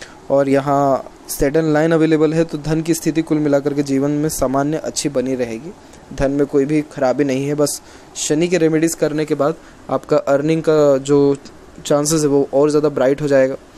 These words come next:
साथ ही साथ रिस्पॉन्सिबिलिटीज़ बहुत ज़्यादा बढ़ जाएगी, जो सेटिस्फेक्शन लेवल लाइफ में है वो और ज़्यादा बढ़ जाएगा, यानी overall ये भाग्य को यहाँ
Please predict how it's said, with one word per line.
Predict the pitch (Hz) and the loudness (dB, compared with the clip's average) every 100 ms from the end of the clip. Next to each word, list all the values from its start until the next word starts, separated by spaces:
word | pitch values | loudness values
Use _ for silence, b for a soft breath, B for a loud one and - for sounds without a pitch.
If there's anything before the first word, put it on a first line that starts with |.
| B B - - | B B -14 -4
साथ | 139 | -2
ही | 143 | 0
साथ | 156 151 | 0 0
रिस्पॉन्सिबिलिटीज़ | 147 - 139 139 151 147 156 139 | -2 -2 -4 -2 0 0 -2 -4
बहुत | 131 131 143 | -6 -2 2
ज़्यादा | 147 147 | 2 2
बढ़ | 143 135 | 0 0
जाएगी, | 135 135 143 - B B B - 139 | 0 -2 -6 -10 B B B -14 -2
जो | 143 | -2
सेटिस्फेक्शन | - 139 151 - 147 - 165 | 0 0 0 0 -2 0 2
लेवल | 156 156 151 | 4 4 4
लाइफ | 143 143 160 | 2 0 -2
में | 143 | -4
है | 147 | -4
वो | 127 131 139 | -4 -2 -2
और | 131 143 | 2 2
ज़्यादा | 147 147 | 4 2
बढ़ | 143 135 | 2 0
जाएगा, | 131 139 | 2 2
यानी | 160 165 180 | 2 0 -2
overall | 151 151 170 170 | -2 -2 0 0
ये | 170 | -2
भाग्य | 139 135 143 143 | -2 -4 -4 -4
को | 170 226 B B - B B B - - | -4 -8 B B -20 B B B -16 -4
यहाँ | 143 143 147 | 0 2 0